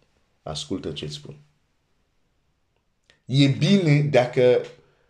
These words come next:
Nou ti este trimis, si nou ti atunci, e mult mai bine pentru tine.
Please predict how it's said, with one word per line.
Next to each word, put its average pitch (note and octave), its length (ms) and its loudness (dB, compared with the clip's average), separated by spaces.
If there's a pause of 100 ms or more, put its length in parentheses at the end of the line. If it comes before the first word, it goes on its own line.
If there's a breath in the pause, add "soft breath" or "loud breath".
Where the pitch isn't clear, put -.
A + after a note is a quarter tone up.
(180 soft breath)
Nou C#3+ 200 0
ti D3 220 -4
este C#3+ 280 2
trimis, A2+ 760 -4
si - 180 -2
nou C3 160 4
ti - 400 -6
atunci, A#2 400 -8
e A#2+ 60 -4
mult C#3+ 240 2
mai A#2+ 180 2
bine G#2 240 -4
pentru F#2 260 -8
tine. D#2+ 360 -10